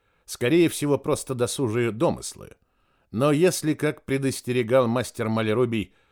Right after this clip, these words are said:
те, кто станет судить меня там, среди звезд, не выдержа я их испытания, лишат меня мужской силы, разве не могут они, оправдай я их ожидания, наделить меня, представителя всего человечества, неким равноценным ей даром?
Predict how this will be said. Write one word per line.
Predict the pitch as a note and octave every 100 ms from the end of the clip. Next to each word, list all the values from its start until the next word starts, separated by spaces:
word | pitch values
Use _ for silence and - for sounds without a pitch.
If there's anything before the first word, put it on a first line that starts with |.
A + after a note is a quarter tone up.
| _ -
те, | D#3
кто | - D3+
станет | - D3 D3 -
судить | C#3 C3 C3+ A2+
меня | A#2+ A#2+
там, | - C#3 A#2 E2+
среди | G2 G#2 A2
звезд, | G2+ A#2 B2 - - _ _ _
не | A#2+
выдержа | C#3 D3+ C#3 A2
я | A#2 B2 B2+
их | -
испытания, | A#2+ - A#2 B2 A#2 A2 G#2 -
лишат | A2 A2 B2+ A#2 A2
меня | A2 G#2
мужской | G2 - A2 G2+
силы, | F2+ D3+ D3 - - _ _ _ _
разве | - C3+ B2+ C#3+
не | D3+
могут | F3 F#3+ C#3 C3
они, | C#3 E3+ - _ _ _
оправдай | G#2+ G#2+ A2 G2 D#3 G2
я | E2
их | E2+ -
ожидания, | G2 G#2+ A#2 C3+ A#2+ F#2+ - _ -
наделить | C3 D3 D3 E3 -
меня, | D3 D3 C#3
представителя | - B2+ - B2+ C3+ B2+ A#2+
всего | G#2+ A#2+ B2
человечества, | A#2+ A2 A2 C3+ - A2+ - A2+ G2+ - _ -
неким | C3 E3 D#3+ C#3+
равноценным | C#3+ C#3 C3+ - C3+ B2 A#2 A2+
ей | A2 A2+
даром? | D#2+ C2 A#1+